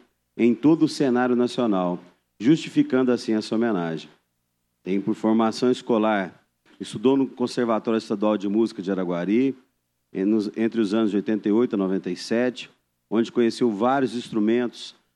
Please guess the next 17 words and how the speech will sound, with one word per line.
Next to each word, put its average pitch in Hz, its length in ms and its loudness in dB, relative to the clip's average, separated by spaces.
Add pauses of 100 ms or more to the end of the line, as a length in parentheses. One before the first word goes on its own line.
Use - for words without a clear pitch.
(160)
dentre 123 340 0
eles 107 380 4
o 101 60 -6
violino, 143 680 4 (240)
bateria, 123 680 2
saxofone, 113 1000 -4 (320)
piano, 123 640 0 (100)
teclado, 110 680 0 (220)
guitarra 117 460 0
e 117 60 0
violão, 95 500 -2 (380)
aperfeiçoando 113 580 0
mais 120 340 -2
tarde 113 520 -4 (140)
nos 110 180 -6
dois 98 320 2
últimos. 80 580 -8